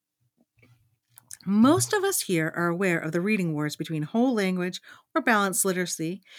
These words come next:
and structured literacy or the O G approach, and have solidly come down in favor of the latter.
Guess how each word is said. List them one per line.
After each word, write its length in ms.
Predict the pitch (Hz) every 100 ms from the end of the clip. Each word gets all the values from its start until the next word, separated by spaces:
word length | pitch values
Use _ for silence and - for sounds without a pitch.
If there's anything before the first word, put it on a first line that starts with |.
| - - -
and 160 | 240
structured 500 | 240 - 403 415 233
literacy 540 | 165 160 156 - 170 196
or 100 | 170
the 140 | 170
O 140 | - 143
G 180 | 151 165
approach, 540 | 165 262 214 - - _ _ _ _
and 160 | 233 226
have 200 | 220 -
solidly 720 | - 262 294 330 285 277 285
come 280 | - 240 214
down 280 | 180 156
in 140 | 165 185
favor 400 | - 247 180 156
of 100 | 156
the 120 | 175
latter. 480 | 208 214 156 156